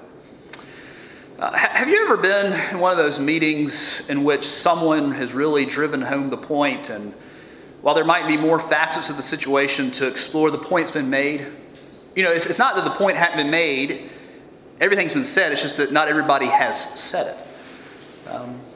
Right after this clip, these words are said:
Peter keeps on going. He makes it several times clear in this passage that this one whom they killed,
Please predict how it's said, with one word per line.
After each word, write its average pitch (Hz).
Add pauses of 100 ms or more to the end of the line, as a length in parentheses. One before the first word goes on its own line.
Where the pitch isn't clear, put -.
(160)
Peter 240
keeps 202
on 156
going. 170 (1120)
He 156
makes 220
it 156
several 233
times 151
clear 156
in 127
this 123
passage 147 (400)
that 170
this 175
one 240
whom 202
they 165
killed, 131